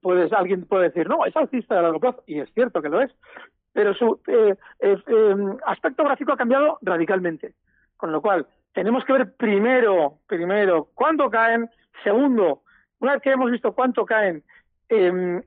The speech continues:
el ver qué noticias salen. Y tercero, ver cómo van reaccionando los valores a esas noticias, porque en ocasiones el hecho de que aparezca una mala noticia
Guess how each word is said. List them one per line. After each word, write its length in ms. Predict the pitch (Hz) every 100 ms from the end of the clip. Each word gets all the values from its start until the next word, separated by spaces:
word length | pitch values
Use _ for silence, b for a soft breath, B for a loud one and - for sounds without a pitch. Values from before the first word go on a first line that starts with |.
| -
el 160 | 180
ver 200 | 180 254 -
qué 120 | 330
noticias 480 | 311 214 254 208 160
salen. 340 | 247 247 190 233 b b b -
Y 60 |
tercero, 440 | 220 233 - 330 254
ver 220 | 285 320
cómo 300 | - 370 320
van 160 | 285 254
reaccionando 640 | 233 196 202 226 240 247
los 160 | 202 180
valores 320 | 180 220 214 -
a 60 |
esas 220 | 196 202
noticias, 360 | 180 170 233 214
porque 240 | 214 180
en 60 | 185
ocasiones 420 | 190 175 320 311
el 100 | 220
hecho 140 | 277 247
de 100 | 190
que 60 |
aparezca 320 | 170 175 -
una 80 | 311
mala 220 | 285 294
noticia 460 | 277 285 269 233 233